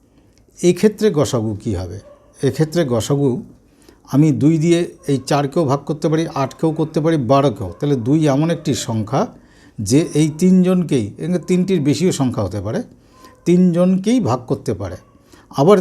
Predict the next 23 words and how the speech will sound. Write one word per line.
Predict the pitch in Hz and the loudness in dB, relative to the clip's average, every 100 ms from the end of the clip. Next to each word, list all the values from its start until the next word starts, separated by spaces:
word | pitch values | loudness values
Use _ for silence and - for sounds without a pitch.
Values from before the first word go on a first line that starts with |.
| 147 | 4
দেখো, | - 151 156 120 | 0 -2 -2 0
দুই | 175 - | 0 0
ছাড়া | - - - - - - | -2 -2 -6 -12 -12 -2
চার | 156 160 143 | 0 0 0
দিয়েও | 190 214 202 | 4 4 4
তিনজনকেই | 175 170 156 160 143 196 190 | 0 0 -2 -2 0 0 2
ভাগ | 117 117 | -2 -2
করা | 123 107 | -4 -4
যাচ্ছে। | 95 95 - 98 | -6 -8 -10 -10
কি | - 151 | -4 0
দিয়ে? | 180 175 | 0 0
চার | 143 139 | -2 0
দিয়ে | 156 147 | -2 -2
চারকে | 139 127 147 | -2 -2 -2
ভাগ | 123 - | -2 -2
করলে | 135 123 131 | 0 2 0
এক, | - - _ _ _ _ - | -4 -18 _ _ _ _ -8
আটকে | 127 - 170 139 | -8 -2 0 0
ভাগ | 123 | -2
করলে | 143 113 101 | 0 0 0
দুই, | 120 196 175 | -2 -2 -2
বারোকে | 123 123 123 | -2 -2 0
ভাগ | 110 | -2